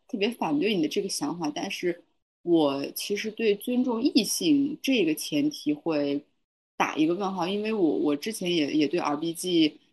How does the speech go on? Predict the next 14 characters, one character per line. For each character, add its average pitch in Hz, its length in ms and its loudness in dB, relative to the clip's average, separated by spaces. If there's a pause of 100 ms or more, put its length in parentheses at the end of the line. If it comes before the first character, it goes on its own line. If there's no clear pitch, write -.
大 185 120 -4
法 156 180 -6
官， 151 420 2
就 165 120 -4
是 156 360 -2 (220)
我 175 140 4
很 185 240 -2
崇 156 240 -2
拜 175 160 -2
他， 190 160 -4
很 165 200 -4
欣 190 240 -6
赏 160 220 -4
他， 156 300 -6